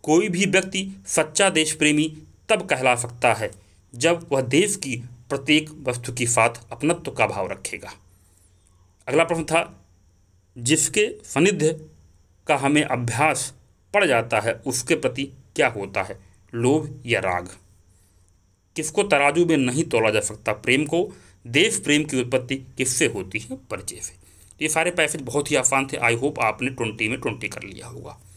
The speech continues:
ठीक है। बाकी यहाँ पे कुछ कन्फ्यूजिंग थे, यहाँ पे बीस क्वेश्चन और थे। टोटल कितने थे आपका? फ़ोर्टी क्वेश्चन, फिफ्टी वन से लेके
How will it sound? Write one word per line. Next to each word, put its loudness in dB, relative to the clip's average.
ठीक -8
है। -6
बाकी -2
यहाँ 2
पे -4
कुछ -2
कन्फ्यूजिंग -2
थे, -2
यहाँ 0
पे 2
बीस 2
क्वेश्चन -4
और 0
थे। -4
टोटल -2
कितने -2
थे -2
आपका? 0
फ़ोर्टी 2
क्वेश्चन, -12
फिफ्टी -8
वन 0
से -2
लेके -4